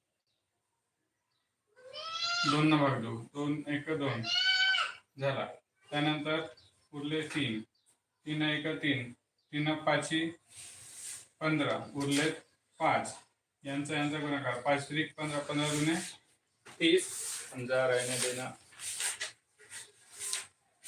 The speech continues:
ऐसा नहीं करो. जा बरं बाहेर खेळ. बाहेर खेळ.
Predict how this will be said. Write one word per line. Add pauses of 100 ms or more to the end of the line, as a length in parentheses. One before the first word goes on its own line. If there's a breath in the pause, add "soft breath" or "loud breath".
(840)
ऐसा
नहीं
करो. (1200)
जा
बरं
बाहेर
खेळ. (1500)
बाहेर
खेळ.